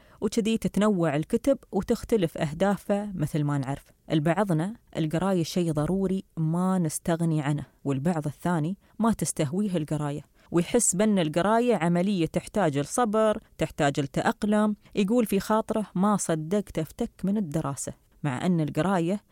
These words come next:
ما تعني الدراسة والحفظ في معناها وفوايدها، لكنها هي شيء مختلف بين هذيلا اللي لهم وجهة نظر،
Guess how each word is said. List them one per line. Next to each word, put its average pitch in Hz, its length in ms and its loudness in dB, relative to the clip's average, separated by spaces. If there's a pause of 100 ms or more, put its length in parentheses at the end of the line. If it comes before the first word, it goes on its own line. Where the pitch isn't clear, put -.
(180)
ما 240 100 0
تعني 247 280 4
الدراسة 160 480 0
والحفظ 139 440 -2
في - 180 -2
معناها 151 400 0
وفوايدها، 147 680 -2 (300)
لكنها 160 480 -2
هي 175 100 -2
شيء 220 320 0
مختلف 170 720 -2
بين 156 200 0
هذيلا 202 600 2 (220)
اللي 156 180 0
لهم 170 280 0
وجهة 165 260 -2 (100)
نظر، 165 260 -2